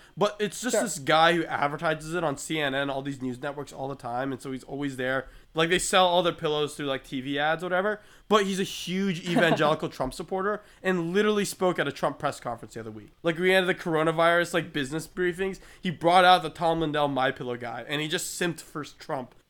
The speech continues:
Speaker 1: uh, like, impromptu right there. But apparently
Speaker 2: That is so fucking dark.
Speaker 1: Yeah, but apparently he was a crackhead for the longest time. For, like, like, while he had kids and shit, like, the longest time he was a crackhead. <laughs> And the entire time he was doing crack,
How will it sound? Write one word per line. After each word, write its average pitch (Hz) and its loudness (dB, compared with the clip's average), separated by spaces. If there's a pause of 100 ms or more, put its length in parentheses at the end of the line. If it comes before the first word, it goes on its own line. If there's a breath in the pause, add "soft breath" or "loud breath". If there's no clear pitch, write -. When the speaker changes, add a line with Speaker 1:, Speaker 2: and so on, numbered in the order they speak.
(180)
Speaker 1:
uh, 151 4
like, 143 -2 (260)
impromptu 147 0
right 117 -6
there. 117 -8 (340 soft breath)
But 185 4
apparently 226 6
Speaker 2:
That 214 -4
is 180 -12
so 208 0
fucking 190 -4
dark. 170 0
Speaker 1:
Yeah, 156 6
but 165 2
apparently 240 4
he - 0
was 196 -2
a 185 -4
crackhead 170 0
for - -12
the 131 -6
longest 151 0
time. 127 -6
For, 135 -12
like, 156 -4
like, 170 0
while 170 8
he 254 0
had 170 0 (120)
kids 156 -2
and 113 -10
shit, 104 -12
like, 135 -8 (340 soft breath)
the 151 0
longest 165 2
time 165 0
he - -2
was 131 -6
a 131 -8
crackhead. 135 -2
<laughs> - -6
And 165 -6
the 196 0
entire 180 -4
time 185 -2
he 175 -4
was 147 -6
doing 143 -6
crack, 131 -6